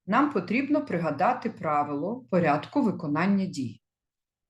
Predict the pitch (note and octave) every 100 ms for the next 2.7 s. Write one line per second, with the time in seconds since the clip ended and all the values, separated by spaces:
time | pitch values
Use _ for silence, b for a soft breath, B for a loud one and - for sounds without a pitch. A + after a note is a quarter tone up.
0 | - - F#3+ F3+ D4 F#4 - G3 F#3+ C#4
1 | - G#3 B3 A#3 F#3 E3 D#3+ G#3+ A#3 E3+
2 | D#3+ - - C3+ F#3 - -